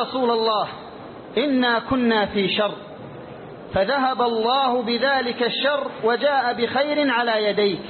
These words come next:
فهل بعد الخير من شر؟ قال: نعم. قلت: ما هو؟ قال: فتن كقطع الليل المظلم،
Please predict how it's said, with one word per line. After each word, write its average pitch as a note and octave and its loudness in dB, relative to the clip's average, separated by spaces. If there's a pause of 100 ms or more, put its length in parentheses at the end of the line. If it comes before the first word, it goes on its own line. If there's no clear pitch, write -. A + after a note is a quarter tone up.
(800)
فهل C#4 2
بعد D4 2
الخير B3 0
من G3 2
شر؟ A#3 0 (360)
قال: G#3 2
نعم. A#3+ 2 (760)
قلت: C#4+ 2
ما D4+ 2
هو؟ B3 4 (520)
قال: A#3+ 2
فتن A3+ 0 (200)
كقطع A#3+ 0
الليل A#3+ 0
المظلم، G#3+ 2